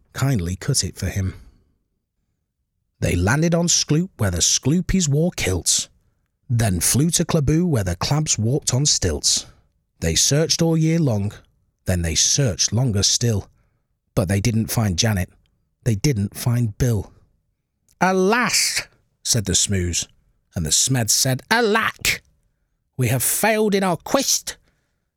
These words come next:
We had better turn back." So they turned and flew home to their very own planet, and far down below them, they saw Bill and Janet.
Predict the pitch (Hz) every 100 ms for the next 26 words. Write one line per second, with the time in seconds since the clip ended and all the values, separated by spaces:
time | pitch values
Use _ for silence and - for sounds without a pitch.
0 | _ 139 131 143 110 208 175 - 196 160
1 | 175 165 - - - - _ _ _ _
2 | _ _ _ _ _ _ - - 90 90
3 | - 156 175 165 185 185 156 175 175 87
4 | 76 71 143 175 151 165 156 139 156 180
5 | - - _ _ - 76 - - 147 165
6 | 156 147 147 147 151 98 76 71 71 -
7 | _ 92 113 107 - - 180 110 95 156
8 | - _ _ _ _ _ _ _ _ _
9 | - 285 185 208 - 208 240 247 143 -
10 | - 220 311 311 247 139 - - -